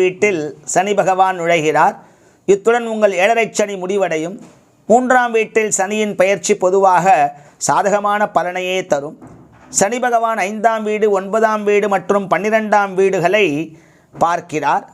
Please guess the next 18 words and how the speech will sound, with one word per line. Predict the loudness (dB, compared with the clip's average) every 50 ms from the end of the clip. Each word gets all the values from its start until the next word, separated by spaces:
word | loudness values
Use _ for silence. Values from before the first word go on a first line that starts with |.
| _ _ _ _ _ -2 -2
சனி | -2 0 0 -4 -4 -2
பெயர்ச்சி | -2 0 0 -2 -4 -4 -4 -4 -2 0 0 0
ரெண்டாயிரத்தி | 0 0 0 2 2 0 0 -2
இருபத்தஞ்சு | -2 -2 -2 -2 0 0 0 0 0 -2 -2
வருடம் | 0 0 0 -2 -2 -2 -2
முழுவதும் | -2 0 2 2 2 2 2 0 -2 -6 -10 -12 -20 -20 -20 _ _ _ -2
பயணம் | -2 -2 -2 -4 -4 -6 -6 -4 -4
செய்வீர்கள். | -4 -4 -4 -6 -4 0 0 0 0 0 -10 -20 _ _ _ _ _ -4 -2
இது | -2 -2 0 0
குறுகிய | -2 0 0 0 0 2 2 0 2 2 2
பயணங்களுக்கான | 0 0 0 -2 -4 -2 -2 -2 -2 -2 -2 -2 -2 -2 -4 -2 -2
வாய்ப்புகளை | -2 -2 -4 -6 -4 -4 -2 -2 -2 -2 -2
உருவாக்கும். | 0 2 2 4 2 2 0 -2 -4 -4 -4 -4 -16 -20 -20 _ _ _ _ _ _ -2 0
வெளியூர் | 0 0 0 0 0 0 0 0 0
பயணம் | 0 0 0 -2 -4 -4 -2 -4
மற்றும் | -4 -2 -2 -2 -2 -2 -2 -6 -10 -14 -20 -20 _ -2 -2
ஒரு | 0 2 2
இடத்திலிருந்து | 0 0 0 -2 -2 -2 -2 0 0 0